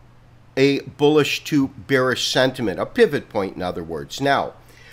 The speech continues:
one day certainly does not make any kind of a pivot point.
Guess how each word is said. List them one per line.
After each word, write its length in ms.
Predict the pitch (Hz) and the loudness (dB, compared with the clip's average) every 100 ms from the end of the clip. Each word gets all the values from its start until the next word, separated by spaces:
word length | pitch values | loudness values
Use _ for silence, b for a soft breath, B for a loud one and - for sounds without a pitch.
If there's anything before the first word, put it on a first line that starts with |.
| B B B - | B B B -20
one 560 | 98 117 175 185 - 127 | -2 2 4 2 -2 -2
day 280 | 165 165 131 | 2 4 2
certainly 600 | - - 175 147 156 139 | -2 -2 -2 -2 -2 -2
does 340 | 147 127 - | 0 -2 0
not 320 | 139 135 131 | 2 2 2
make 340 | 135 135 131 - | 0 0 -2 -4
any 260 | 131 156 160 | 0 0 0
kind 340 | - 156 147 | 0 0 0
of 100 | 117 | -4
a 60 | 120 | -6
pivot 420 | - 156 151 - | -2 -2 -2 -4
point. 300 | 123 113 | -4 -4